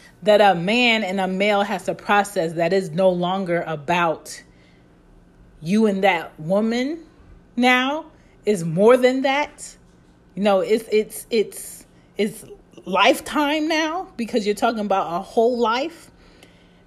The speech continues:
that is going to be more than them now. Like, I'm not only going to wake up and have to think about myself, I'm going to have to wake up and think about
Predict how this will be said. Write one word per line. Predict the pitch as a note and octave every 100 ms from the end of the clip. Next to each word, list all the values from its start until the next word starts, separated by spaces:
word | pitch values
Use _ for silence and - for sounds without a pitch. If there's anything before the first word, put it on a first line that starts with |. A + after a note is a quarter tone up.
| _
that | G#3+ A3
is | G#3 A#3+
going | A#3 A#3
to | B3
be | A3 A#3 G#3 F#3 D#3+ C#3+
more | D#3+ G3+ A#3
than | G3+ G#3 F#3+ D#3
them | F#3+ C4 D#4 F#4+ - - -
now. | D4 D4+ E4+ F4+
Like, | C4+ G3+ F3+ - -
I'm | G#3 A3
not | A#3 A#3 F#3
only | A3+ A#3+ A3+
going | G3+ G3
to | G3
wake | G3 G3+ G#3
up | G3+
and | F#3
have | F3+ F3+
to | E3
think | G3 F#3
about | E3+ E3
myself, | D#3 E3 G3+ D#3+ D3 - - -
I'm | F3 G3+
going | G3+
to | G3 A3
have | G#3+
to | F3+
wake | D#3 F3+ F#3+
up | F#3+
and | F3 C#3+
think | F#3+ F3
about | D3 E3+ E3 D3